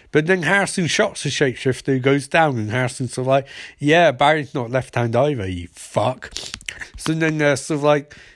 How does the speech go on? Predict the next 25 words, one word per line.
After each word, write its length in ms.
so 160
then 220
Harrison's 480
sort 100
of 60
like, 200
"Look, 260
Iris, 440
let 200
us 160
deal 200
with 140
shapeshifting." 680
Iris 220
is 100
like, 140
"Fuck 340
that, 280
we're 120
taking 240
a 40
shapeshifter 680
to 120
start 540
to 220